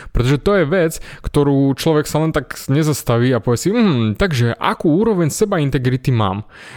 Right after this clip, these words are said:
Väčšina ľudí ani nevie, čo je to slovo sebaintegrita.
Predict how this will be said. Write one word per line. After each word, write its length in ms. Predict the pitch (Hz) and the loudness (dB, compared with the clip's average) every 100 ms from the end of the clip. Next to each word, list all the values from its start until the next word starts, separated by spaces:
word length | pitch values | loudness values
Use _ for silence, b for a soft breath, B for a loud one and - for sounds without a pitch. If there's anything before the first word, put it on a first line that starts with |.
| B | B
Väčšina 400 | 151 - 214 202 | 0 0 0 2
ľudí 160 | 196 | 2
ani 160 | 196 196 | 2 2
nevie, 320 | 202 254 160 160 | 2 2 2 0
čo 160 | 165 151 | 0 -2
je 80 | |
to 0 | |
slovo 320 | 151 - 143 143 | -2 0 0 0
sebaintegrita. 880 | - 117 110 101 110 98 - - | 0 0 0 -2 -4 -6 -8 -10